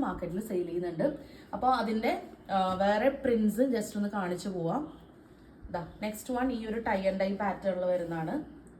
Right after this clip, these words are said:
ആ, നമ്മളുടെ ഒരു ബ്ലാക്ക്,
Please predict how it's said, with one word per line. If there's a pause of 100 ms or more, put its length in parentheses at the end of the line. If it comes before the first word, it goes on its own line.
(1800)
ആ, (580)
നമ്മളുടെ
ഒരു (340)
ബ്ലാക്ക്,